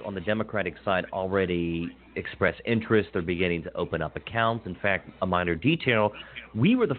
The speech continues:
first out the gate to report that state delegate from District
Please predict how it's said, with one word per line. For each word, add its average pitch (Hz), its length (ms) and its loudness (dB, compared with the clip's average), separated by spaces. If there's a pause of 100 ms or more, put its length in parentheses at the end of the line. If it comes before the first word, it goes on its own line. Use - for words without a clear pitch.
first 135 280 -4
out 104 220 0
the 95 60 -8
gate 101 340 2
to 98 80 -8
report 98 520 0
that 87 300 4 (300)
state 127 220 0
delegate 95 480 2 (440)
from 92 140 -6
District 110 320 -2